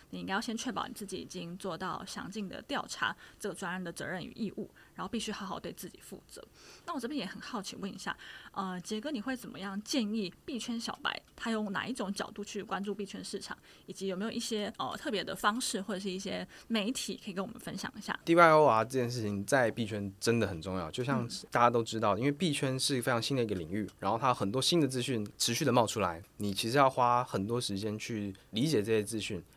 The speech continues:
Speaker 2: 要不然其实你很容易就会，呃，如果你有钱投在里面的话，很容易遇到一些损失。
Speaker 1: 嗯。
Speaker 2: 像是我记得F T X当初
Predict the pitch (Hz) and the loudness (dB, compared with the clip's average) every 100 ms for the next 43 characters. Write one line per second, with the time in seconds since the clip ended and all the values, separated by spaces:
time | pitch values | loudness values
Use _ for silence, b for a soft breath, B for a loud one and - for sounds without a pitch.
0 | b 143 131 127 107 92 92 92 98 101 | b 4 4 6 6 4 0 -2 -2 -2
1 | 95 92 87 85 - - 113 110 110 104 | 0 -2 -4 -8 -12 -6 -2 2 4 4
2 | 131 139 120 123 117 120 110 104 - 92 | 4 2 2 0 2 2 2 0 -2 -2
3 | 90 127 151 113 - 98 101 107 95 90 | 4 6 6 6 2 -2 0 0 2 0
4 | 95 92 107 101 107 110 104 98 85 73 | 0 0 0 -2 0 0 0 -2 -6 -8
5 | 95 113 131 123 131 101 92 120 117 - | -4 0 0 0 0 0 2 4 4 4
6 | 135 107 - - 123 135 | -2 -2 0 2 2 0